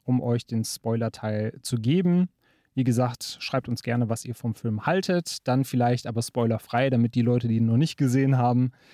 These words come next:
dann auch noch mal hinterher ein schönes Erlebnis im Kino oder eben zu Hause haben.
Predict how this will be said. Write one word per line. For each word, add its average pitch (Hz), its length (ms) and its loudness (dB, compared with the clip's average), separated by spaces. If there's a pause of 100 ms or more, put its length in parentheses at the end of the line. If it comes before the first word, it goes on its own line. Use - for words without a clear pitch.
(140)
dann 117 160 -2
auch 165 200 0
noch 143 160 0
mal 123 160 4
hinterher 113 520 0
ein 110 100 -6
schönes 202 320 0
Erlebnis 123 460 0
im 117 100 -6
Kino 113 500 0
oder 113 300 2
eben 104 220 -2
zu - 260 -4
Hause 104 340 -4
haben. 95 280 -14